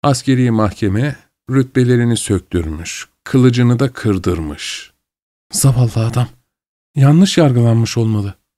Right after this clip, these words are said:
"Onu tanımadığınız için böyle düşünüyorsunuz." Bayan Pasco, Gerald'a kendisine bir içki ısmarlamasını bekler gibi baktı. Flynn,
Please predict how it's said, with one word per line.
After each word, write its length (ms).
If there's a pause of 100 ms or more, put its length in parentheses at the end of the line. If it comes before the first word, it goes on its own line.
(380)
"Onu 240
tanımadığınız 800
için 340
böyle 360
düşünüyorsunuz." 1300 (760)
Bayan 280
Pasco, 480 (440)
Gerald'a 500
kendisine 580
bir 100
içki 300
ısmarlamasını 720
bekler 320
gibi 260
baktı. 460 (640)
Flynn, 300